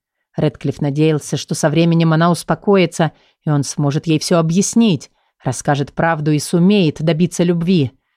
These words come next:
Грасс. Нет, он не отдаст Александру ни её прошлому, ни бывшему мужу, ни былым чувствам.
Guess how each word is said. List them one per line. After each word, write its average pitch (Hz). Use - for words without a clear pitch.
Грасс. 147
Нет, 135
он 143
не 147
отдаст 147
Александру 151
ни 147
её 151
прошлому, 175
ни 170
бывшему 175
мужу, 175
ни 208
былым 147
чувствам. 131